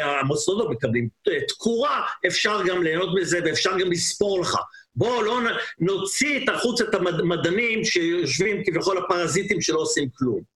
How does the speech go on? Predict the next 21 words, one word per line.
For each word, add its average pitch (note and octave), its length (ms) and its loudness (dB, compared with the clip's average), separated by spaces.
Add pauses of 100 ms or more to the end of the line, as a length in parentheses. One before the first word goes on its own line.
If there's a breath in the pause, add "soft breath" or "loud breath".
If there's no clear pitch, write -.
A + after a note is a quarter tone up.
(380)
כמובן, A#3+ 400 0
אתה F#3 80 2
מבין E3 280 0
שהוויתור D3+ 520 0
היה D3+ 160 0
על C3+ 140 0
כך C#3+ 260 -2 (260 loud breath)
שאת-, C3+ 260 -2 (300 loud breath)
ה-, C#3 380 0
התוצאה C3 360 0
היא D#3+ 100 0
שאנשים D3+ 400 2
עושים E3 440 0
מחקרים G3 840 0 (460)
שמוכתבים F#3+ 800 0
להם, B2+ 200 0
וכל F#3+ 200 0
הנושא G#3+ 340 0
של F#3+ 180 0
האי-, D#3 240 0
האידיאל D3+ 840 0